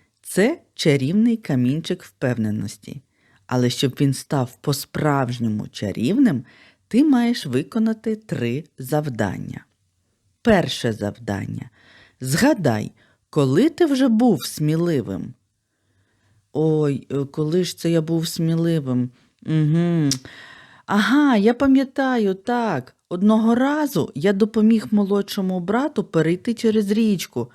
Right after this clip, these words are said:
хоч і сам трохи боявся". "Ага, ось бачиш", усміхнулася сова, "це твоя сила. Кожного разу, коли ти сумніваєшся, згадуй цей момент". Добре,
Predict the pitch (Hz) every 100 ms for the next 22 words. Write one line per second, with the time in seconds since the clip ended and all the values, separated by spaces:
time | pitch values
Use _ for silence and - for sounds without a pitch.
0 | - - 156 - 220 226 208 202 262 190
1 | 202 - 247 262 208 139 131 - - 131
2 | - _ _ _ _ _ _ _ _ 196
3 | 214 185 156 120 - 156 151 131 143 196
4 | 240 147 - - _ _ 139 - 147 -
5 | 147 117 120 - 131 - 131 101 - _
6 | _ _ - 254 339 359 170 156 160 226
7 | 240 - - 127 127 131 - _ _ _
8 | - 226 185 170 175 185 202 294 269 160
9 | - 170 170 160 147 - 165 165 160 147
10 | 110 120 - - 104 _ - 131 147 160
11 | 262 302 240 147 - 208 247 143 110 107
12 | 123 123 _ _ _ _ _ _ - 175
13 | 202 180 180